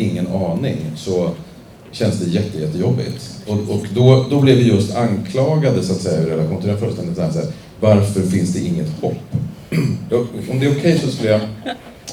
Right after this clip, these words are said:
gärna vilja ansluta till den här hoppdiskussionen, för jag tycker den är väldigt intressant. Eh, och, eh,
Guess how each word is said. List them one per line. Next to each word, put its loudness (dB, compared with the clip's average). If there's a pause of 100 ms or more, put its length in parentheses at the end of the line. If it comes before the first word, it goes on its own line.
gärna 4
vilja 0
ansluta 2
till 2
den 2
här 0
hoppdiskussionen, -2
för 0
jag 2
tycker 0
den 2
är 2
väldigt 0
intressant. -2 (840)
Eh, 2
och, 0
eh, 4